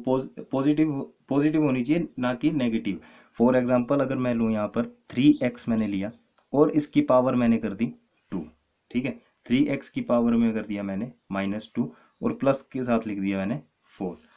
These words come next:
तो ये क्या है, algebraic expression जरूर है, algebraic expression जरूर है, लेकिन ये क्या है, polynomial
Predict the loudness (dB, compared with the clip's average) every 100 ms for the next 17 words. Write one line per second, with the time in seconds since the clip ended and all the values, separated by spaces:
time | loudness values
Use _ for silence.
0 | _ _ _ 2 2 4 2 4 0 0
1 | -2 -2 -2 0 0 0 -6 -2 -4 0
2 | 2 4 4 2 -2 -6 _ _ _ _
3 | 2 2 2 0 -2 -2 -6 0 0 2
4 | -2 -4 _ -2 2 2 0 0 -2 0
5 | -2 -4 -4 -4 -2 -4 -2 0 4 4
6 | 2 -2 -4 -4